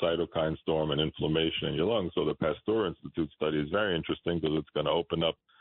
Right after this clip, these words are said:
other, uh, research, and they're wondering why people in Africa who take ivermectin regularly for parasite disease weren't dying from covid, and now the Pasteur Institute is saying, "Well, it doesn't block viral replication, but it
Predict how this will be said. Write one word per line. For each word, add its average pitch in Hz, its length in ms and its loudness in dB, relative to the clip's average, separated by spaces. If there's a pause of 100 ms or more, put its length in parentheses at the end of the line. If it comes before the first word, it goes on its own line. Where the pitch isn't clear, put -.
(320)
other, 82 460 0
uh, 76 280 0
research, 78 540 0 (240)
and 76 220 -4
they're 76 180 2
wondering 82 420 0
why 80 220 0
people 78 340 -2
in 78 80 0
Africa 85 420 -2
who 76 180 2
take 78 260 -4
ivermectin 78 760 0
regularly 78 460 0
for 85 80 -6
parasite 87 640 -2
disease 82 400 -2
weren't 78 340 0
dying 80 460 0
from 80 260 0 (640)
covid, 82 540 2
and 80 80 0
now 87 260 2
the 80 120 0
Pasteur 101 520 0
Institute 82 500 -2
is - 60 -14
saying, 80 240 0
"Well, 85 300 2
it 80 140 -2
doesn't 104 340 -2
block 92 300 -2
viral 87 340 2
replication, 85 720 -2
but 78 120 2
it 78 120 0